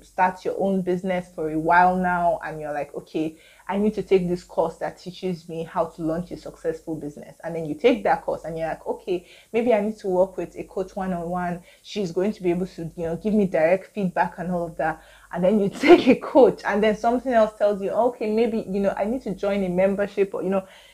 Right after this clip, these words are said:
it's just a lot, right? So if you are at a point where you need to get something done, please go ahead, get the necessary things that you need to get that done, and start doing it. Don't let your mind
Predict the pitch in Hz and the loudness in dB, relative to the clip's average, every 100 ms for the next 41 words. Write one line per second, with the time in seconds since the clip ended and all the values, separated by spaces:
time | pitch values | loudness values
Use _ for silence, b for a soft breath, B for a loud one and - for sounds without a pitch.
0 | B - 226 - 220 220 165 147 - - | B -2 -2 2 0 0 -6 -4 -6 -8
1 | - b b b 160 151 165 214 - - | -20 b b b -2 0 2 0 -2 6
2 | 220 202 214 _ _ - 240 240 240 - | 8 8 4 _ _ -8 4 6 6 6
3 | 220 202 208 202 202 - 240 262 226 196 | 10 10 8 2 -2 0 0 2 4 4
4 | 175 202 - 190 190 185 - 175 180 185 | 4 2 0 4 4 4 -2 -4 -2 0
5 | 175 165 160 160 - _ - 247 247 226 | -2 0 -4 -6 -14 _ -6 0 0 0
6 | - _ 190 220 190 - 196 170 180 - | -10 _ 2 4 4 -2 -2 0 -2 -8
7 | b b - 175 220 240 214 190 190 196 | b b -8 2 4 4 2 0 0 -2
8 | 196 190 - 190 - 180 180 - 170 175 | -6 -8 -8 -10 -6 -4 -4 -6 -4 -2
9 | 170 190 226 - - 156 190 160 156 151 | 2 2 2 -2 -14 -4 -2 -2 -2 -4
10 | 156 151 151 190 b b b - 202 202 | -4 -8 -8 -10 b b b -8 -4 -4
11 | - - 214 214 - 170 160 175 180 185 | -8 -4 0 0 -4 -10 -4 0 2 2
12 | 160 - _ b b - 175 220 247 254 | 0 -4 _ b b -10 2 4 4 2
13 | 226 - 196 180 180 180 185 185 | 0 -2 -4 -2 0 0 0 -2